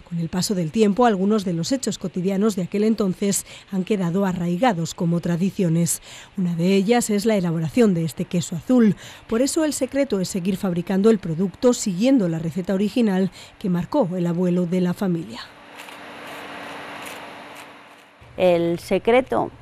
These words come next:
Speaker 2: que nos lo enseñó a hacer nuestro abuelo a mi padre, mi padre a nosotros y, y seguimos haciéndolo como lo hacían nuestros antepasados.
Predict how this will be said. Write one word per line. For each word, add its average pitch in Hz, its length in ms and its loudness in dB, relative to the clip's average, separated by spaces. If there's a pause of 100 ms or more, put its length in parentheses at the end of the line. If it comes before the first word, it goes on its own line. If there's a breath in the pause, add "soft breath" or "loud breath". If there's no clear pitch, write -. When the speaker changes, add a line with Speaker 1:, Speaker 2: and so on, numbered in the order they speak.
(280)
Speaker 2:
que 160 380 0
nos 185 180 0
lo 180 160 0
enseñó 180 400 0
a 202 40 4
hacer 208 180 2
nuestro 196 1200 4
abuelo 226 640 4
a 220 320 4
mi 226 160 0
padre, 262 600 6
mi 240 180 0
padre 220 340 4
a 226 120 0
nosotros 247 680 -2
y, 196 320 -2 (480 loud breath)
y 202 80 2
seguimos 190 840 -2 (420)
haciéndolo 226 720 4
como 208 260 4
lo 190 80 8
hacían 220 460 0 (160)
nuestros 175 420 -4
antepasados. 175 800 -2